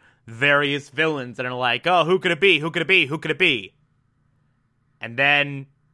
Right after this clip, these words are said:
to their horror, they see the one person they hoped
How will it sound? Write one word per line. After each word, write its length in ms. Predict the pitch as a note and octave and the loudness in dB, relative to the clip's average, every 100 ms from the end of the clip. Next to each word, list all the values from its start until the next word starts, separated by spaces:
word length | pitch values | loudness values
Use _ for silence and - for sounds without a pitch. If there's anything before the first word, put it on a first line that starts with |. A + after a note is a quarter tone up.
| _ _ _ _ _ _ _ | _ _ _ _ _ _ _
to 280 | - B2+ A#2+ | -12 -10 -4
their 500 | B2 C#3 C#3 C3+ - _ _ _ | 0 2 2 2 -4 _ _ _
horror, 580 | _ - F3 C#3 F#2+ - _ _ _ _ _ _ _ _ _ _ _ _ _ _ _ _ _ _ _ _ _ | _ 2 2 2 -2 -14 _ _ _ _ _ _ _ _ _ _ _ _ _ _ _ _ _ _ _ _ _
they 180 | A2+ B2 | -10 -10
see 600 | - - D3+ A2+ F#2 D#2+ _ _ _ _ _ _ _ _ _ _ _ _ _ _ _ _ _ _ _ _ _ _ - | -10 -2 -2 -2 -8 -20 _ _ _ _ _ _ _ _ _ _ _ _ _ _ _ _ _ _ _ _ _ _ -14
the 100 | A#2 | -12
one 400 | A2+ C3 D3 D3+ | -6 -2 -2 -2
person 520 | D#3+ D3 C3+ C#3 A#2+ | 0 0 0 -6 -4
they 180 | B2+ C3 | -4 -4
hoped 840 | - - C#3 B2 - - _ - | -6 -4 -2 -2 -8 -20 _ -20